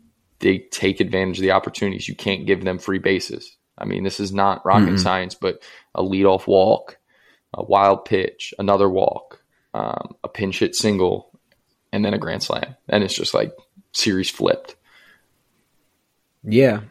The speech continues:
Speaker 2: yeah, and, and like you mentioned, we were sitting over the L S U's bullpen, and good friend of the pod, Leah Van, had posted this. Um,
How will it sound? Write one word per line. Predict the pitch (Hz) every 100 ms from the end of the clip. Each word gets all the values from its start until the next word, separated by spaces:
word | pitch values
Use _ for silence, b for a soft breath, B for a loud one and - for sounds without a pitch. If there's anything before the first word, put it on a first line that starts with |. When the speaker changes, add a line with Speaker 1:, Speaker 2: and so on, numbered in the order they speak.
| -
Speaker 2:
yeah, | 127 123
and, | 98 98 90
and | 107 101 -
like | 113
you | 104
mentioned, | 104 104 - 95
we | 98 101
were | 98 95
sitting | - 104 98 95 87
over | 92 95 90 92 90 - B B B
the | 98 101 90 87 -
L | 98 92
S | -
U's | 95 90
bullpen, | 90 - 104 104 - 92 90 90
and | 92 90 90 87 - b b b -
good | 110
friend | - 110 101
of | 98
the |
pod, | - 95 95 95
Leah | 92 95
Van, | 87 92 95 95
had | 98 95 - _ _ -
posted | 98 95 - 87
this. | 98 98 - -
Um, | 92 90 87 87 90 98